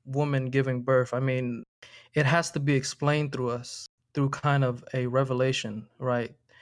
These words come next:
That only God can download in our mind. And he's telling us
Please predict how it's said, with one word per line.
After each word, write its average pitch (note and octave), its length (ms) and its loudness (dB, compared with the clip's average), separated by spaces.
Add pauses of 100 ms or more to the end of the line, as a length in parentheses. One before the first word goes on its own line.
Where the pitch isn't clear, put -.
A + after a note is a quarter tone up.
(280)
That B2+ 240 2
only D3 260 2
God C3+ 300 4
can B2 280 -6
download B2 500 -2
in A#2 140 -6
our A2+ 80 -6
mind. B2 520 -6
And B2+ 340 -4 (500)
he's D#3+ 300 2
telling D#3 380 2
us B2 280 -2